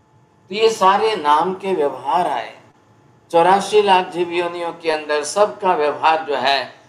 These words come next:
अब वहाँ पर किस जाति से करेंगे? जातिगत व्यवहार से। सांप, सांप की जाति,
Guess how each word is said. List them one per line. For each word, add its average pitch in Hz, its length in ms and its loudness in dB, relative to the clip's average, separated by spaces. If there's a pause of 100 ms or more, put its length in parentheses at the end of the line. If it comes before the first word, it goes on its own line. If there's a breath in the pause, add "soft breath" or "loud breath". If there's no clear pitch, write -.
(280 soft breath)
अब 156 120 4
वहाँ 143 320 0
पर 165 220 -6
किस 247 340 -8
जाति 214 400 4
से 202 220 -8
करेंगे? 170 680 -6 (640)
जातिगत 127 680 0
व्यवहार 95 460 -8
से। 92 120 -20 (360)
सांप, 170 600 2
सांप 123 400 -4
की 117 140 -8
जाति, 95 460 -10